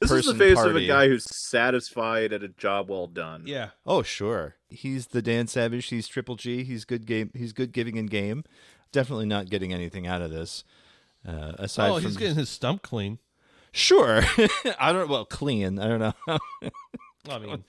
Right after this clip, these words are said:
Speaker 1: He has found somebody who will accept him for who he is
Speaker 2: Right.
Speaker 1: and can enjoy his body in this very special and unique way that they share together.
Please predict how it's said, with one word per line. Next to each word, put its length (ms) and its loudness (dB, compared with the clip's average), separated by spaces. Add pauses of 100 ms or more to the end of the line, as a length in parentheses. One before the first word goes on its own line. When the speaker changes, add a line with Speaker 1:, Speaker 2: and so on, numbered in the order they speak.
Speaker 1:
He 100 -2
has 160 0
found 440 2
somebody 440 2
who 100 2
will 160 6
accept 420 -2
him 140 -6
for 200 -6
who 200 0
he 200 0
is 220 0
Speaker 2:
Right. 240 2 (480)
Speaker 1:
and 360 -2
can 140 -8
enjoy 380 -4
his 180 -2
body 460 -2 (100)
in 80 -8
this 160 -6
very 340 -2
special 520 -8
and 80 -12
unique 360 -10
way 220 -4
that 160 -8
they 160 -6
share 300 -8
together. 520 -12